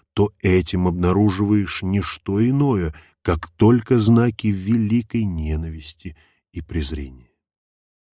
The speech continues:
«Неправда, скажешь, природа принуждает меня к греху. Я люблю Христа, но природа поставляет меня в необходимость грешить».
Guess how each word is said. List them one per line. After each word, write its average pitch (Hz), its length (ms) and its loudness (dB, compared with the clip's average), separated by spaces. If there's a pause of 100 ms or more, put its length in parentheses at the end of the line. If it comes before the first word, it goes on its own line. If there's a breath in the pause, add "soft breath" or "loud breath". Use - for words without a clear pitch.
«Неправда, 90 640 2
скажешь, 78 520 -6 (200 loud breath)
природа 101 560 4
принуждает 113 720 -2
меня 85 260 -2
к 71 60 -6
греху. 82 520 -4 (480)
Я 82 180 2
люблю 82 360 4
Христа, 82 640 -2
но 95 160 2
природа 80 500 0
поставляет 82 760 -2
меня 85 280 0
в 78 80 -4
необходимость 78 840 -4
грешить». 110 560 -2